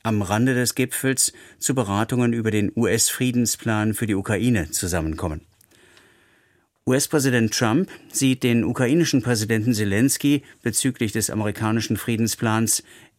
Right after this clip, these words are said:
in Zugzwang. Trump sagte vor Journalisten, Selenskyj werde den Plan billigen müssen, um ein Ende des Kriegs zu erreichen.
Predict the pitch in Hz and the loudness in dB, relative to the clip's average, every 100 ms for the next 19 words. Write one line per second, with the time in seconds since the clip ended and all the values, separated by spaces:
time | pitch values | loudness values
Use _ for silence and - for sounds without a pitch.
0 | _ - 117 117 175 156 - 92 69 - | _ -2 0 0 0 -2 -4 -4 -6 -14
1 | _ - - - - _ _ - 131 120 | _ -20 -20 -20 -20 _ _ -4 0 2
2 | 165 - - 123 110 - 117 - 110 107 | 0 -2 -6 -2 -2 -2 -4 0 0 2
3 | 101 104 123 - 127 110 - - - _ | 0 2 2 2 2 0 -6 -20 -20 _
4 | - 120 123 127 - 147 135 131 120 117 | -2 2 2 2 2 2 2 0 0 0
5 | 110 120 107 113 123 113 117 113 117 117 | 0 0 2 4 4 4 2 2 2 4
6 | 120 131 156 - 117 80 - _ - 117 | 6 4 4 2 2 0 -10 _ -2 0
7 | 104 101 101 - 131 113 90 87 - 101 | 0 0 0 2 2 2 0 -4 -2 -4
8 | 85 - - 92 101 98 92 - 85 | -2 0 0 -2 -2 -2 -2 -2 -4